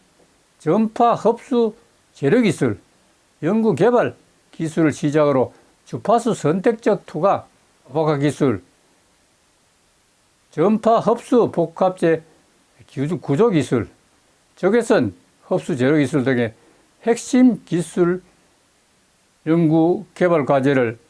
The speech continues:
진행하고 있습니다. 스텔스에 대한 해석과 측정 능력을 확보하고 연구 시설을 바탕으로 스텔스 무인 전투기 기술 시범기 과제를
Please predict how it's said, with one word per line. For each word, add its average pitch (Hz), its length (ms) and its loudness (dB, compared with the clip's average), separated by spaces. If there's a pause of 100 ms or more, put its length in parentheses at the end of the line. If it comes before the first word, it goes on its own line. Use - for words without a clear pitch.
(420)
진행하고 131 560 -2
있습니다. 110 560 -4 (760)
스텔스에 262 520 -2
대한 139 340 0 (180)
해석과 156 460 -2
측정 160 420 0
능력을 147 440 0 (320)
확보하고 147 840 -2
연구 170 300 0
시설을 160 480 -2 (500)
바탕으로 143 460 -2
스텔스 139 560 -2 (160)
무인 165 280 -2
전투기 156 500 -2
기술 139 420 -4 (300)
시범기 180 760 0 (460)
과제를 160 680 0